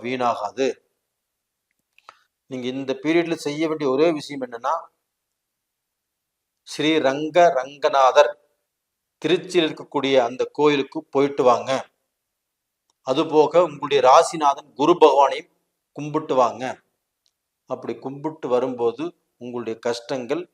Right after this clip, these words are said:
உங்களுடைய பிணிப்பீடைகள், உங்களுடைய தரித்திரம், இது எல்லாமே குறையும். உங்களை வந்து வாழ்க்கையில நீங்க வந்து முன்னேறக்கூடாது, நீங்க அழிஞ்சு போகணும், நீங்க எந்த ரூபத்திலையும் தலையெடுத்து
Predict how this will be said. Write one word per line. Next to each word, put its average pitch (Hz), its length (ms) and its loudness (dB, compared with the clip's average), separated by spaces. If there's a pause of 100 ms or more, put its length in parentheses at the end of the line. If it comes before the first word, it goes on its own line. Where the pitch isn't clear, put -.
(140)
உங்களுடைய 117 300 -10 (100)
பிணிப்பீடைகள், 143 640 -4 (320)
உங்களுடைய 127 340 -4 (120)
தரித்திரம், 143 460 4 (320)
இது 110 100 -12 (120)
எல்லாமே 131 380 0 (140)
குறையும். 120 420 0 (1120)
உங்களை 165 380 4
வந்து 156 200 0 (140)
வாழ்க்கையில 175 480 6 (600)
நீங்க 170 200 2 (100)
வந்து 165 240 -4
முன்னேறக்கூடாது, 156 840 4 (340)
நீங்க 143 240 0
அழிஞ்சு 180 400 4
போகணும், 143 400 2 (400)
நீங்க 135 160 -4 (120)
எந்த 180 320 2
ரூபத்திலையும் 175 640 0
தலையெடுத்து 160 480 2